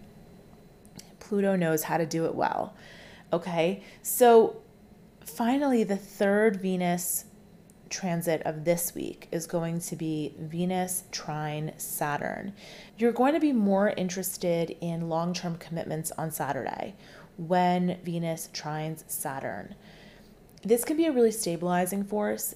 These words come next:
This can be a force for sensibility. This can be a force of bringing order to your space. So if you've been waiting for the perfect day to KonMari your apartment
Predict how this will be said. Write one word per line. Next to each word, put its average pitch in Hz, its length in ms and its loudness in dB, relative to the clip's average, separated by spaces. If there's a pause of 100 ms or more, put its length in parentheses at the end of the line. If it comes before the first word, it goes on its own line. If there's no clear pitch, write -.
This 190 200 -2
can 226 120 -2
be 214 120 0
a 208 80 2
force 180 480 0
for 165 260 -2
sensibility. 160 1040 -4 (340)
This 202 480 -2
can 208 160 -2
be 190 140 0
a 185 60 0
force 175 560 -2
of 160 460 -2
bringing 185 340 -2
order 170 420 -4
to 165 160 -8
your 151 160 -4
space. 127 480 -6
So - 160 -4
if 165 140 -6
you've 190 240 -2
been 202 160 0
waiting 170 340 0
for 170 260 -2
the 160 100 -4
perfect 170 580 -4
day 185 560 2 (560)
to 175 640 4
KonMari 180 800 2
your 208 160 4
apartment 185 760 2